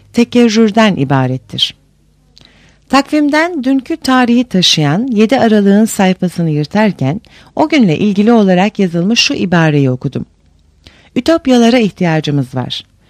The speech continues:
Ütopyalar olmaksızın dünya değişemezdi." Cümle bundan üç yıl ve de bir gün önce ölmüş bulunan Amerikalı yazar Thornton Wilder'a aittir.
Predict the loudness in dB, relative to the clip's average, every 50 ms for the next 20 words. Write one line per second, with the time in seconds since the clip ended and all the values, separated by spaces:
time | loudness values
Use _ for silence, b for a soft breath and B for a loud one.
0 | b b b -6 -2 0 0 0 0 0 0 2 4 4 4 2 0 0 0 2
1 | 2 2 2 0 -2 -4 -8 -10 -10 -6 -4 -4 -2 -2 -2 -2 -2 -2 0 0
2 | 0 0 0 0 -2 -2 -2 -2 -2 -2 -4 -4 -4 -4 -6 -8 -8 -12 -14 -16
3 | -16 -16 _ _ _ _ _ _ _ _ _ _ _ _ _ _ _ _ b b
4 | b b b b b b b b b b b b 0 2 4 4 4 2 0 -2
5 | -2 -2 0 0 0 2 2 2 0 0 -2 -4 -6 -6 -6 -4 -2 0 0 0
6 | 0 -2 -2 -2 -2 -2 -2 -2 0 0 -2 -2 -2 -2 -2 -2 -2 0 0 0
7 | 0 0 0 0 0 0 2 2 2 2 0 0 -4 -6 -6 -4 -2 -2 -2 -2
8 | -2 -2 -4 -4 -4 -4 -2 -4 -4 -4 -4 -4 -2 0 0 0 0 0 -2 -2
9 | -2 0 -2 -2 -4 b b b b b -4 -2 0 0 0 -2 -2 -2 0 0
10 | 0 -2 -6 _ _ _ _ -2 0 2 2 2 2 0 0 -2 -4 -4 -4 -4
11 | -4 -4 -4 -8 -12 _ _ -14 -12 -12 -12